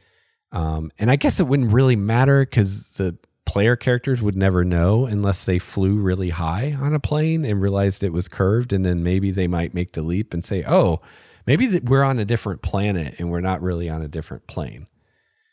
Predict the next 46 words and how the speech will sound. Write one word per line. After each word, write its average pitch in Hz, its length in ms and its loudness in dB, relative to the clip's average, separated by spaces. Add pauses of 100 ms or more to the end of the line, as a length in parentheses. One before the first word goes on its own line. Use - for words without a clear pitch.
(280)
And, 87 180 -2
and 107 160 2
what 143 160 4
is 131 220 4
really 104 300 6
the 85 120 0
difference 82 680 -2
between 90 340 0
a 80 60 0
planet 82 400 0
and 78 100 -2
a 80 60 0
plane? 78 580 -2 (480)
I 90 60 -6
mean, 87 180 0
for 117 180 2
all 107 120 6
we 98 100 2
know, 92 160 4
they're 85 160 2
the 80 140 0
same 82 240 -2
thing 78 240 -6
anyway. 71 420 -4 (720)
Um, 78 500 -2 (400)
but 123 200 2
I 127 80 4
haven't 151 180 6
decided 110 480 4
if - 100 0
I'm 95 120 4
gonna 90 180 4
go 85 140 4
that 85 180 4
route 80 200 2
or 78 80 2
what. 78 320 0
I, 95 100 2
I - 160 -2
kinda 233 260 2
go 131 140 0
back 95 220 -2
and 78 100 -4
forth 80 300 -4
on 76 120 -6
that, 67 240 -8